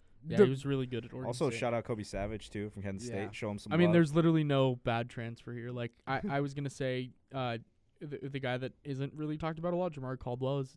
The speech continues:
Speaker 1: a guy that can
Speaker 2: Oh, he's great.
Speaker 1: really stuff the run, and,
Speaker 2: And Oregon
Speaker 1: and that's
Speaker 2: needed
Speaker 1: something
Speaker 2: that.
Speaker 1: they
Speaker 2: I
Speaker 1: need,
Speaker 2: mean,
Speaker 1: like,
Speaker 2: like,
Speaker 1: with the loss of, of,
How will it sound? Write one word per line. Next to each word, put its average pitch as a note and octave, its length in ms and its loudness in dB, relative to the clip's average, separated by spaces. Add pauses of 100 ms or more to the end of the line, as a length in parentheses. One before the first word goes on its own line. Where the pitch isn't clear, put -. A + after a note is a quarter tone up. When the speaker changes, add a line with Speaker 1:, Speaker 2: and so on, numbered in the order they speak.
(120)
Speaker 1:
a C3 100 -8
guy A2+ 160 -4
that A2+ 160 -10
can B2 220 -6
Speaker 2:
Oh, F3 180 8
he's F3+ 240 2
great. D3+ 460 -2
Speaker 1:
really C3+ 200 2
stuff C3+ 300 0
the D3 100 -2
run, A#2+ 320 -4
and, A#2+ 220 -6
Speaker 2:
And D#3 100 -2
Oregon G3+ 260 4
Speaker 1:
and D#3+ 80 0
that's D#3+ 40 2
Speaker 2:
needed F#3+ 220 2
Speaker 1:
something A#2 280 0
Speaker 2:
that. A2+ 60 -4
Speaker 1:
they - 0 -
Speaker 2:
I E3 140 2
Speaker 1:
need, B2+ 60 -2
Speaker 2:
mean, A#2+ 180 -8
Speaker 1:
like, A#2+ 80 -6
Speaker 2:
like, A#2 140 -6
Speaker 1:
with B2+ 120 -6
the C3 60 -8
loss A#2 340 -6
of, A#2+ 120 -8
of, B2 40 -16